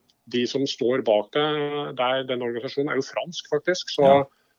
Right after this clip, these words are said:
Speaker 1: man, man har også en fordel med å lære seg litt fransk, for en del forklaringer, eh, er, er franskord.
Speaker 2: Ja, jøss. Det vil
Speaker 1: Så,
Speaker 2: si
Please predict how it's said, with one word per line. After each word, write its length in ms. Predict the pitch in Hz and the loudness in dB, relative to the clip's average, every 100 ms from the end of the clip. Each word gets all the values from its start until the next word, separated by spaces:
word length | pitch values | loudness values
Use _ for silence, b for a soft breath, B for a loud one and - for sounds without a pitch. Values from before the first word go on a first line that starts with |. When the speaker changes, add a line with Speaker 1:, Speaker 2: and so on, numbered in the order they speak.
| - | 4
Speaker 1:
man, 440 | 135 147 143 131 | 6 8 4 0
man 160 | 131 143 | 0 2
har 180 | 131 139 | 4 4
også 200 | 113 139 | 2 0
en 100 | 147 | -2
fordel 400 | - 147 113 135 | 0 0 2 -2
med 120 | 135 | -2
å 40 | 135 | 0
lære 180 | 135 101 | 0 -2
seg 140 | 110 | -4
litt 100 | 131 | -8
fransk, 560 | - - 139 165 - - - | -10 -10 -8 -8 -10 -14 -8
for 120 | 131 | -6
en 120 | 127 | -4
del 220 | 120 123 | 0 0
forklaringer, 680 | 120 135 117 110 123 143 139 139 | -2 -4 -2 -2 0 0 0 0
eh, 400 | 135 135 117 123 | -2 0 0 0
er, 140 | 117 - _ _ | -2 -10 _ _
er 160 | 120 123 | 0 2
franskord. 560 | 117 135 110 - 147 170 _ _ _ | 0 -6 -8 -6 -6 -6 _ _ _
Speaker 2:
Ja, 180 | 190 160 - _ _ _ _ 143 | -6 -6 -8 _ _ _ _ -18
jøss. 320 | 104 - - _ B B B B B B B - | -16 -16 -20 _ B B B B B B B -8
Det 140 | 120 | 2
vil 80 | 143 | 6
Speaker 1:
Så, 60 | 143 | 8
Speaker 2:
si 720 | 139 143 143 143 143 139 143 | 10 10 8 4 0 -2 -6